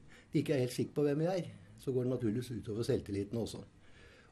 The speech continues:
Og det kan være mange ting som liksom hindrer oss i å føle at vi er et verdifullt og greit menneske. Blant annet det at, at vi ikke har venner, at vi sliter på skolen, at ingen ser oss.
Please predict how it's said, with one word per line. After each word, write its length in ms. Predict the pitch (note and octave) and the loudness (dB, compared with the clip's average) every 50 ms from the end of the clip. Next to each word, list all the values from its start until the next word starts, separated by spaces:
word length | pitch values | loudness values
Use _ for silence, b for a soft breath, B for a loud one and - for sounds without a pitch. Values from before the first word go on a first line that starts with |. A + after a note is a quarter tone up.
| B B | B B
Og 140 | B2 B2+ | 4 4
det 80 | C3 C3 | 4 4
kan 100 | C#3 C#3 | 4 4
være 120 | D#3 E3 | 4 4
mange 280 | E3+ D#3 C3 C3+ F3+ - | 4 4 4 4 2 2
ting 220 | - D3+ C3+ B2+ | 2 2 2 2
som 180 | - - D#3 D3+ | 2 0 0 2
liksom 320 | C#3+ C#3+ C3+ - D3+ C#3+ C3 | 2 0 0 0 0 -2 -2
hindrer 640 | B2+ D3+ F3+ D#3+ B2+ A2+ G2+ E2 F2 G2+ A#2+ E3 | 0 2 4 4 4 4 2 2 0 2 2 0
oss 180 | F#3+ F3 - - D#3 | 0 -2 -4 -2 -2
i 20 | |
å 100 | D3 C#3+ | -2 0
føle 320 | - - C3+ A2 A#2+ A#2+ | 2 2 2 4 4 4
at 120 | B2 B2 - | 2 2 2
vi 80 | D3+ | 0
er 240 | B2+ A#2 A#2+ B2 C3+ | 0 2 2 2 0
et 360 | C3+ - - - - - - B B B B B B B B B B - | 0 -2 -4 -14 -14 -14 -14 B B B B B B B B B B 2
verdifullt 580 | C#3 C3+ C3 C3 D3 D3+ - F3 F3 E3+ - | 2 4 4 4 2 2 0 -2 -2 0 0
og 80 | D#3+ D#3 | 0 2
greit 220 | D#3 D3 D3+ D#3 | 2 2 2 2
menneske. 360 | E3+ E3+ E3+ E3 - - G#3+ G#3+ B B B B B B | 2 2 0 0 0 -2 -4 -4 B B B B B B
Blant 200 | - A3+ A3 G#3+ | 0 0 2 4
annet 180 | F3+ D#3 D3+ D3+ | 4 4 4 4
det 100 | C#3+ A#2+ | 4 2
at, 140 | G#2 G#2+ | 2 2
at 260 | - A2+ A#2 A2+ A2+ - | 0 0 0 0 0 0
vi 100 | A#2+ A#2 G#2 | -2 -2 -2
ikke 140 | - F#2 F2 | -2 -4 -2
har 60 | F2+ | 2
venner, 480 | A2 B2 A2+ A#2 B2+ D#3+ F#3 F#3+ F3 - - C#3+ - | 4 4 4 4 2 0 0 -2 -6 -8 -8 -10 -10
at 160 | A#2+ - - | -8 -6 -4
vi 240 | G#2+ F#2+ F#2 F#2+ F#2+ - - - B B B B B B B B B B B B B | -4 -2 -2 -4 -6 -8 -12 -16 B B B B B B B B B B B B B
sliter 380 | - - B2+ A2+ A#2 B2 - - | -2 0 2 2 2 2 0 0
på 120 | - C#3 B2 | 0 0 0
skolen, 500 | - D#3 B2+ A2+ C#3+ G3+ G#3+ G#3 F3+ F3 | 0 0 0 0 0 0 0 -2 -2 -2
at 260 | B2+ - - - - | -4 -6 -8 -10 -6
ingen 300 | D#3+ C#3 G#2+ G#2 G#2+ G#2 | -4 -2 0 2 0 0
ser 320 | G#2 - A#2 G#2+ A2+ C#3+ | 0 -2 0 0 0 0
oss. 300 | A3 A3 - - - - | -2 -4 -8 -10 -14 -14